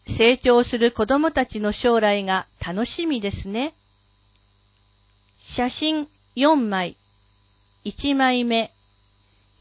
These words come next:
表彰式に参加した西村勉校長、右と、田中智彦教諭、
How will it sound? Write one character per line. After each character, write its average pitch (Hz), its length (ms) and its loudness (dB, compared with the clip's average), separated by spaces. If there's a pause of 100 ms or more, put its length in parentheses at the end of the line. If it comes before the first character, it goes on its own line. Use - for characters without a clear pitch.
(140)
表 339 220 2
彰 359 260 2
式 - 280 -8
に 214 160 -2
参 226 280 0
加 220 200 0
し - 140 -16
た 208 240 0 (340)
西 233 300 -2
村 285 280 2
勉 254 420 0
校 226 300 2
長、 214 440 0 (180)
右 208 480 -6 (420)
と、 196 240 0 (480)
田 285 120 0
中 294 300 2
智 285 280 2
彦 214 320 0
教 208 320 0
諭、 175 260 -8